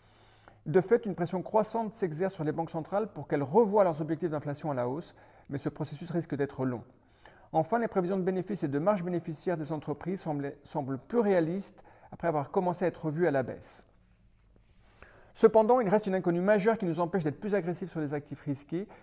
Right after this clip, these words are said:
le fait que le resserrement monétaire impacte l'économie réelle avec retard. Les banques centrales supposent généralement un décalage de douze à vingt-quatre mois, ce qui suggère que le resserrement de deux mille vingt-deux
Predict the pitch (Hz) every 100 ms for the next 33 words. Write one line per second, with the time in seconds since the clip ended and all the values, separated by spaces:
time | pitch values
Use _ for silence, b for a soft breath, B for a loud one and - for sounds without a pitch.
0 | B B 151 214 208 151 139 196 214 202
1 | 196 185 175 175 175 160 - 196 180 208
2 | - 165 151 156 156 147 160 135 131 -
3 | 170 151 117 120 - B B B B B
4 | 139 165 175 185 196 185 - 160 175 175
5 | 175 170 175 180 151 151 175 175 165 139
6 | 175 196 165 151 143 131 127 127 131 180
7 | B B B - 160 170 151 190 151 139
8 | 175 - 185 185 160 156 143 147 143 135
9 | 170